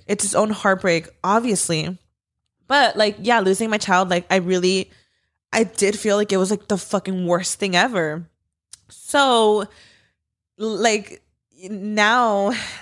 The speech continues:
that I went that, through that with Brian, I didn't think I would be so mortified. Well, first, you don't assume that your partner is gonna die. That's the problem.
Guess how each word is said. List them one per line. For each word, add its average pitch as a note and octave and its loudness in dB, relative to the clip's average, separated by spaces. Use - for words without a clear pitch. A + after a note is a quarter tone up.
that G#3+ 0
I G3+ 2
went G3 -4
that, G#3 0
through G#3+ -4
that G3+ 0
with F#3+ -2
Brian, F3+ 2
I G3 0
didn't G#3+ -4
think G3+ -4
I G3 4
would G3 0
be G3 -2
so F#3+ -2
mortified. F#3 0
Well, G3+ -2
first, G4+ 0
you A#3 -2
don't A#3+ 0
assume G#3 -4
that G3 0
your F3 0
partner F3 -4
is E3+ -6
gonna D#3+ -6
die. D#3 0
That's D#3+ -4
the F3+ -4
problem. D#3 -4